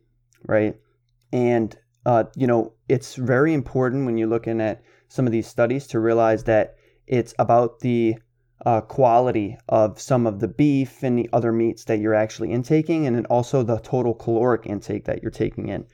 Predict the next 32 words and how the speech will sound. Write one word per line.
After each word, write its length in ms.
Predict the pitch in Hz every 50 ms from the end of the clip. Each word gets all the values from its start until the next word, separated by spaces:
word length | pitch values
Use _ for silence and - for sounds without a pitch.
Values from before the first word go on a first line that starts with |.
| _ - - - _ _
when 180 | - 123 120
you're 100 | 113 110
talking 380 | 107 - 123 123 117 113 113 113
about 220 | 101 98 87 67
diseases 460 | 98 98 90 104 107 101 - 104 95
such 200 | - - 110 -
as 120 | - 101 -
coronary 420 | - - 113 104 92 95 87 82
h-, 180 | - - - -
heart 260 | - - - 110 101
disease. 360 | - - - - - - - - _ _ _ _ _
Protein 380 | - - 143 143 139 - 147 135
on 120 | 123 117
its 120 | 110 - - -
own, 220 | 131 143 147 147
however, 600 | 131 110 117 113 110 110 110 107 107 101 120 - _ _ _ _ -
doesn't 480 | 127 127 123 117 135 139 135 - -
cause 920 | - - - - 117 117 117 113 107 107 107 - - - - - - - - _
a 100 | - 117
lot 220 | 110 110 107 110 104
of 100 | 92 92
these 260 | 110 104 87 - - -
illnesses 640 | 110 110 107 110 107 107 - 101 98 95 - - _ _ _ _ _ _
and 160 | - 110 107 107
diseases 540 | 107 101 87 104 107 107 98 107 101 95 80
that 180 | 104 98 -
we 140 | - 113 110
know 320 | 107 104 107 107 107 104 107
of 240 | 104 98 98 95
that 180 | - 104 104 104
are 140 | 101 101 101
very 600 | 90 - 113 117 113 113 110 107 107 107 -